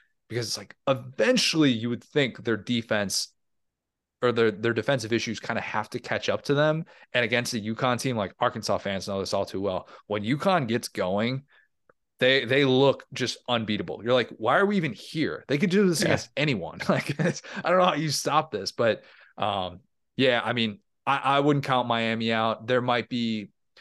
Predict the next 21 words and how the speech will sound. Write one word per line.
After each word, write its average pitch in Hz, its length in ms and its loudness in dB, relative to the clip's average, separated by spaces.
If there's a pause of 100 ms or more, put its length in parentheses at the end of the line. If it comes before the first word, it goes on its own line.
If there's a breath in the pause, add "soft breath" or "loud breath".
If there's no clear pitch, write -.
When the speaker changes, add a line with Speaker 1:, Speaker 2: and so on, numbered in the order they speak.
(200 soft breath)
Speaker 1:
a - 80 -2
feeling 120 400 0
that 107 180 -2
Miami 113 560 -2
uconn 110 300 0
is 101 120 -4
more 110 140 0
like 110 160 2
the - 80 -8
real 107 260 0
national 107 380 0
championship. 107 760 -4
It 95 120 -10
very 101 160 2
well 104 180 0
could - 240 -8
feel 101 200 -4
like 98 180 -4
that, 98 260 -4
but, 87 240 -6 (420 soft breath)
um, 90 440 -10